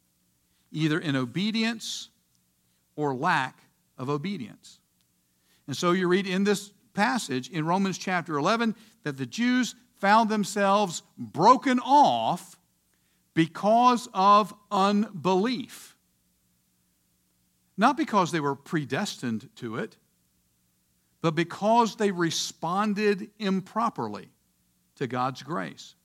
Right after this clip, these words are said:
They were the first to be offered this grace, the first to be called, the first to be chosen. They were the original elect.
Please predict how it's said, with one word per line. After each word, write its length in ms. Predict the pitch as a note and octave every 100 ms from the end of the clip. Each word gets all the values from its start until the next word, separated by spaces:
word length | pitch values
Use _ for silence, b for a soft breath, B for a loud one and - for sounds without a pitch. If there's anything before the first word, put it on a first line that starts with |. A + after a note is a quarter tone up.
| _ _ _ _ _ _ _ _ _ _ b b b b
They 160 | E3+ A#3
were 140 | A3+
the 120 | G3
first 680 | - - A#3+ C4+ B3+ - G#3 -
to 120 | A#3
be 120 | A#3+
offered 440 | G#3 B3 B3 G3+ D#3
this 220 | D3+ -
grace, 340 | E3 C#3 B2+ B B -
the 100 | D3+
first 520 | - C4+ D4 - -
to 100 | G3+
be 100 | F#3
called, 340 | - D#3 B2+ B B
the 100 | F3
first 520 | F3+ - D#4+ D4+ -
to 100 | G#3
be 120 | F3+
chosen. 440 | D#3+ F3+ F3+ F3+ - B B
They 380 | A2+ A3+ C4 B3+
were 220 | C4 B3+
the 340 | E3+ A3 A#3 A3
original 760 | G3+ D3+ F3+ E3+ G3+ G3 G3
elect. 500 | F#3 F3+ A2 - -